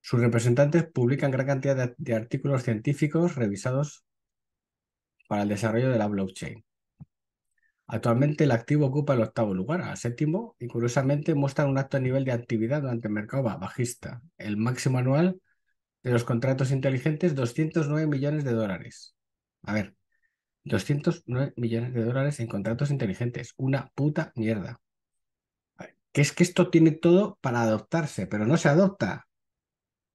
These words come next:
Vamos a ver, que esto no se adopta,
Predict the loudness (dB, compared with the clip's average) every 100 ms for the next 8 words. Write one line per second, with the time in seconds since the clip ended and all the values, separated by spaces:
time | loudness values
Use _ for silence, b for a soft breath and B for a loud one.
0 | _ _ _ _ _ _ _ _ _ _
1 | _ -6 -2 -2 -2 -10 _ _ _ 0
2 | 0 2 2 2 -4 -10 _ _ _ _
3 | _ _ _ _ _ _ _ _ _ -2
4 | 2 2 -2 -18 0 4 4 2 -2 -10
5 | -12